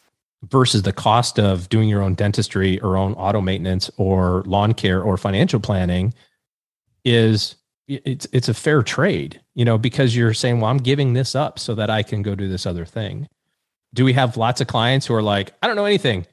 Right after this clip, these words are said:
do it"? <laughs> Sure. It's a little frustrating. It happens.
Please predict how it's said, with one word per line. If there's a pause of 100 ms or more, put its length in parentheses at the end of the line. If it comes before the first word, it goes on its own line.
(320)
do
it"?
<laughs> (560)
Sure. (640)
It's
a
little
frustrating. (280)
It
happens.